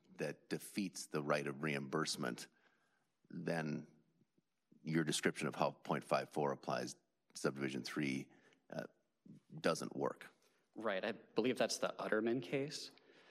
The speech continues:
Speaker 2: That's
Speaker 1: There's a
Speaker 2: where
Speaker 1: couple of cases, yeah.
Speaker 2: Right, and those ones are all where the injured person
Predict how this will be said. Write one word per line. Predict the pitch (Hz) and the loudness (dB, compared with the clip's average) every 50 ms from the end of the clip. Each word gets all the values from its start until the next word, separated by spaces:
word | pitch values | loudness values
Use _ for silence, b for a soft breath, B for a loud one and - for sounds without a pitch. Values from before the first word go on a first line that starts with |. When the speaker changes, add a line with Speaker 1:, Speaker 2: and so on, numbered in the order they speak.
| b b b | b b b
Speaker 2:
That's | - 113 117 - - | 2 2 4 4 4
Speaker 1:
There's | 110 110 107 | 2 2 4
a | |
Speaker 2:
where | 113 113 | 4 4
Speaker 1:
couple | 107 - - 76 | 4 4 4 0
of | - - | -2 0
cases, | - - - - - - - - - | -2 -4 -6 -6 -8 -12 -12 -6 -4
yeah. | - - - | -4 -2 -2
Speaker 2:
Right, | - 92 80 85 - - b b b b b b b | -2 -4 -4 -4 -6 -10 b b b b b b b
and | 117 117 | 0 0
those | 123 139 151 - | 2 2 0 0
ones | 156 135 123 123 | -2 -2 0 2
are | 117 107 | 2 2
all | 104 107 104 | 4 2 2
where | 92 101 98 98 98 95 92 - - - - - - _ _ 104 | 2 2 0 2 4 2 2 2 0 -6 -14 -20 -20 _ _ 0
the | 104 120 | 0 2
injured | 110 117 120 117 117 110 110 - | 4 4 4 4 2 0 0 0
person | - 117 101 92 - - 104 95 92 95 - | 0 2 2 2 2 2 2 2 2 0 -2